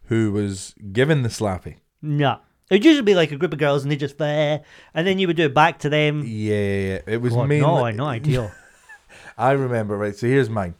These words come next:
Speaker 1: Uh, no, but everyone did it, so it was all, it was
Speaker 2: It was
Speaker 1: different
Speaker 2: kosher.
Speaker 1: days. Different days.
Speaker 2: It was kosher, baby.
Speaker 1: Um,
Speaker 2: I
Speaker 1: do
Speaker 2: wonder
Speaker 1: it
Speaker 2: if it still goes on. Probably not, because it is assault.
Speaker 1: Who knows, though? The kids are randy. I think the kids want a bit of it.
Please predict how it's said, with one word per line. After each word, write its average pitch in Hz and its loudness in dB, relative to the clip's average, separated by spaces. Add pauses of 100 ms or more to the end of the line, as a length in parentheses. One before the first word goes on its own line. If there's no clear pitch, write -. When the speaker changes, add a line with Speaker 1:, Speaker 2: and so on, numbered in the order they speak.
(120)
Speaker 1:
Uh, 110 -2 (120)
no, 147 2
but 143 0
everyone 202 4
did 175 4
it, - -6
so 117 2
it 120 4
was 123 -2
all, 120 0 (160)
it 113 -10
was 120 -12
Speaker 2:
It 185 0
was 185 4
Speaker 1:
different 214 8
Speaker 2:
kosher. 180 8
Speaker 1:
days. 104 0
Different - -6
days. 185 -2
Speaker 2:
It 160 -8
was 151 -8
kosher, 147 -2
baby. 120 -6 (580)
Speaker 1:
Um, 110 -2 (480)
Speaker 2:
I 165 4
Speaker 1:
do 180 8
Speaker 2:
wonder 175 6
Speaker 1:
it - 8
Speaker 2:
if 151 0
it 143 -4
still 175 0
goes 147 -2
on. 110 -8
Probably 151 -2
not, 117 -8
because 127 -8
it 131 -6
is 120 -6
assault. 101 -16 (580)
Speaker 1:
Who 147 4
knows, 113 0
though? 92 -6 (200)
The - -14
kids 220 -4
are 190 2
randy. 131 -4
I 117 -4
think 220 -6
the 226 -6
kids 135 -6
want 127 -2
a - -4
bit 95 -4
of 82 -10
it. 78 -16